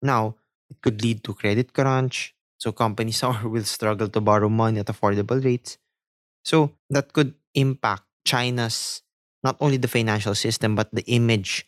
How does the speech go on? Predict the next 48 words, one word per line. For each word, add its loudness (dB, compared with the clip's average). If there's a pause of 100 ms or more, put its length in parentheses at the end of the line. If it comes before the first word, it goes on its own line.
(300)
of -4
China -2
as 0
an 0
attractive -2
place -2
to -2
put -6
their 0
money. -2 (460)
So 2
that 2
could 2
also 2
indirectly 2
affect -6
Philippines -4
because, -2 (160)
eh, -2
we 4
have 2
been, -2
we 2
have 2
mentioned -6
that -6 (480)
at -8
least, 0
ah, -6
on 0
a 2
foreign 2
investor 0
perspective, -4 (320)
China 2
is 0
part 0
of -6
this 0
M 2
S 0
C 4
I 4
Asia. 0
We 4
are 2
part -2
of -6